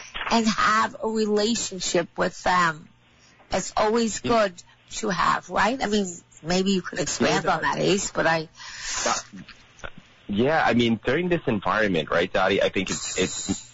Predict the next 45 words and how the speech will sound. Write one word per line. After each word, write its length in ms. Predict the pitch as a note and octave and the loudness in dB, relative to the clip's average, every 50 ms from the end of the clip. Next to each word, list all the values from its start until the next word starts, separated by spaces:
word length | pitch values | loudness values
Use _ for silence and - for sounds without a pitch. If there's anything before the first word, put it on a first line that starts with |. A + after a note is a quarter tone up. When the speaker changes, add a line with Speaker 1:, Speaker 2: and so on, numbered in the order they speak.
| - | -10
Speaker 2:
even 320 | - - G#2 F#2+ F#2+ G#2 G2+ | -2 0 0 2 4 4 4
more 260 | F#2+ F2+ F2+ F#2 G2+ | 4 4 4 2 2
crucial 480 | - - - F#2 E2 - - E2+ D#2 D#2 | 0 0 0 0 0 2 0 0 0 0
to 120 | - E2+ | -2 -2
have 140 | F2 E2+ E2+ | -2 0 2
a 80 | E2 | 2
relationship, 640 | D#2+ D#2 D#2 E2 D#2+ D2+ C2+ - C#2+ D2+ D#2 D2+ - | 2 2 2 2 2 0 0 -2 -2 -2 -2 -2 0
uh, 220 | E2 E2 D#2+ D#2 D2+ - | 0 2 2 2 0 0
with 240 | F#2 F2 F2 F2 - | 0 0 0 0 0
S 140 | - G2 F#2+ - - | 0 -2 -2 -2 -2
B 140 | - G2 F#2 | 0 0 0
A 100 | F#2 - - | 0 -2 -2
seven 240 | F#2 E2+ E2 G2 F#2+ | -2 0 0 2 2
loans 400 | F#2 F#2 F#2 F#2 F2+ F#2 - - | 4 4 4 2 2 0 -2 0
where 240 | - F2 E2 D#2+ - - - - - - - - - - - - - | 0 2 2 2 0 -4 -16 -18 -18 -18 -18 -20 -20 -20 -20 -10 -4
so 100 | A2 G#2 | -2 0
many 160 | G2+ G#2 G2+ | 2 2 2
people 300 | F#2 - G#2+ G2 - G2+ | 2 0 -2 0 2 2
are 120 | F2+ F2+ E2+ | 2 2 2
looking 300 | F2 F2+ F2 - - F#2 | 2 0 -2 -4 -10 -14
to 80 | - - - | -14 -12 -6
take 200 | - F#2+ F2 - | -6 -4 -2 0
out 160 | E2+ E2+ - - | -2 -2 0 0
the 120 | F2+ E2 | -2 -2
P 200 | - - - G2 | -2 0 -2 -2
P 220 | E2+ - G2+ F#2 F2 | 0 2 2 2 2
P, 420 | - - - G#2 G2 G2 G2 G2 G#2 - - - - | 0 0 2 2 4 4 2 0 -2 -8 -8 -4 -2
um, 200 | F#2 G2+ G2 G2 | -2 0 0 0
program, 600 | - - G#2+ G2+ G#2 G#2+ G2+ G2+ G2 G2 G2 F2 | 0 0 0 2 2 2 2 4 4 2 2 0
which 180 | E2+ - - | 0 0 -2
is 140 | E2+ D#2+ D2+ - _ - - - - - - - - | -4 -4 -4 -8 _ -20 -18 -18 -20 -20 -20 -8 -6
the 80 | F2+ E2 | -4 -4
payroll 320 | - - G2 F#2 F#2 F#2 | 0 2 2 4 2 2
protection 480 | - - - - F#2+ F#2 - - G2+ F#2 | 0 -4 -4 -4 -4 -4 0 0 0 0
program, 580 | - G2 F#2 F2 F#2 F#2 F2+ F2+ F2+ F2+ F#2 F#2 - - - - | 2 2 2 2 4 4 4 4 2 0 -2 -6 -10 -10 -4 -2
um, 260 | E2+ E2+ D#2+ D#2+ D#2+ | 0 2 2 0 -2
part 280 | - - - G#2 G2 | -6 -6 -2 0 0
of 60 | G#2 F#2+ | 0 0
the 100 | G2 - | 2 0
S 180 | F#2 G2 - - | 0 0 0 -2
B 140 | G#2 G2 | 0 0
A 60 | G2 F#2 | 2 2
loan. 320 | F#2 F#2 F#2+ F#2+ F#2+ G2 - - - - - - - - _ _ _ _ _ - - - _ _ _ _ - - - - | 2 2 2 2 0 -4 -10 -16 -16 -16 -18 -20 -20 -20 _ _ _ _ _ -20 -20 -20 _ _ _ _ -20 -20 -8 -2
Everyone 640 | - B2+ C#3 C#3 C#3+ C#3 C3 B2 A#2 G#2+ G2+ F#2+ F#2 | 0 2 2 4 4 2 2 2 2 2 2 4 4
is, 140 | F2+ F2 | 2 0